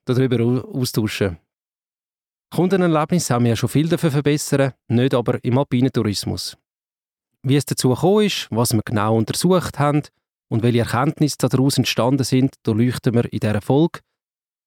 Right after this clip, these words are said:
Ich bin der Stefan, im Podcast mit dabei ist wie immer Zanne und heute unser Gast,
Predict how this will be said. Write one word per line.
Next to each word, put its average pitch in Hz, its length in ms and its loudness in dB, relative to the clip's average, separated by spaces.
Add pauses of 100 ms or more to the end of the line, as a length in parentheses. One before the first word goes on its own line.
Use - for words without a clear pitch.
Ich - 120 -12
bin 131 100 0
der 117 60 2
Stefan, 160 520 0
im 127 140 -4 (100)
Podcast 135 600 -2
mit 131 240 0
dabei 131 360 0
ist 117 220 -4
wie 117 200 2
immer 127 160 2 (300)
Zanne 170 380 2 (580)
und 127 200 2
heute - 400 -2
unser 117 240 0
Gast, - 480 -4